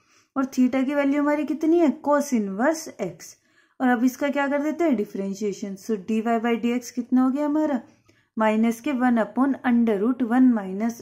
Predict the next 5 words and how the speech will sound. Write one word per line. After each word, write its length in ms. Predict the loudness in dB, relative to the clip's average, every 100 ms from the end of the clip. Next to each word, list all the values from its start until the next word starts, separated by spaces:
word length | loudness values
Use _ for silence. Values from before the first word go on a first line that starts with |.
| -10
एक्स 300 | -10 -8 -8 -8 -8 _ _ _ -12
स्क्वायर। 640 | -12 -8 -6 -4 -4 -6 -10 _ _ _ _ _ _ _ _ _
नेक्स्ट 440 | -4 0 0 -2 -2
है 80 | 2
हमारे 280 | 2 0